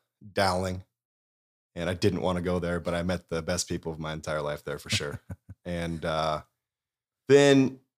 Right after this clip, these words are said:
Speaker 1: a little bit of Kansas City, uh, for college. I royally screwed that up.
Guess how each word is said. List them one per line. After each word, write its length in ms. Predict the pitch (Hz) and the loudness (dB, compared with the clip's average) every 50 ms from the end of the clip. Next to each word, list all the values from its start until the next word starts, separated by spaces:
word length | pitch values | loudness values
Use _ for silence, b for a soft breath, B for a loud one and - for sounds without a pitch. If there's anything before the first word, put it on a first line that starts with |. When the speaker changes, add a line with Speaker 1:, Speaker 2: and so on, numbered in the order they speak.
| _ _ _ | _ _ _
Speaker 1:
a 40 | 135 | 8
little 160 | 143 143 127 | 8 8 10
bit 160 | 117 127 127 | 8 8 6
of 100 | 120 - | 6 4
Kansas 500 | - - 127 123 123 123 123 117 120 117 | 4 6 8 8 8 8 6 4 2 2
City, 480 | - - - 120 117 123 123 120 117 110 - _ _ _ _ _ _ _ _ _ _ _ | 2 4 4 6 6 6 4 4 2 -4 -10 _ _ _ _ _ _ _ _ _ _ _
uh, 200 | 90 92 90 90 | 0 2 2 0
for 140 | - - 90 | 0 -4 -8
college. 460 | - - 113 107 107 107 110 107 - | 0 4 6 8 8 8 6 4 4
I 80 | 90 85 | 2 2
royally 400 | 87 90 95 98 101 98 95 90 | 4 4 6 6 6 6 4 4
screwed 320 | - - - 98 95 90 | 0 0 0 -2 0 2
that 200 | 90 92 92 90 | 2 2 4 2
up. 200 | 87 87 87 - | 0 -2 -4 -10